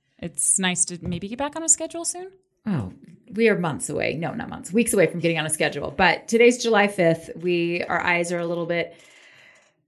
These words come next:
Speaker 2: bleary, but we have important things we want to talk about. Our last episode was all about chores, and an important part of that discussion has to do with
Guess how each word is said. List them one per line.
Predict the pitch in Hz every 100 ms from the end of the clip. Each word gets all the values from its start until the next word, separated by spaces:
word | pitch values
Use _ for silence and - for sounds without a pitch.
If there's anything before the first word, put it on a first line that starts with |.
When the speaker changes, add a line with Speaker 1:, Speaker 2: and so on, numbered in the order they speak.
| _
Speaker 2:
bleary, | 233 240 233 220 214 214 - - 185
but | 240 226 220 - - -
we | 220
have | 214 240 240 220
important | 214 226 226
things | 226 208
we | 208
want | 208 214
to |
talk | 214 220
about. | 190 156 - _
Our | 180
last | 202 190 190
episode | 202 190 185 160
was | 160 -
all | 170 175
about | 175 165
chores, | - 190 175 151 143 139
and | - 160
an |
important | 165 - 226 233 226
part | 214 - 208 208 202 -
of | 170
that | 175 165
discussion | 180 - 170 165 151
has | 151 151 -
to | 156
do | 156 151
with | 147 143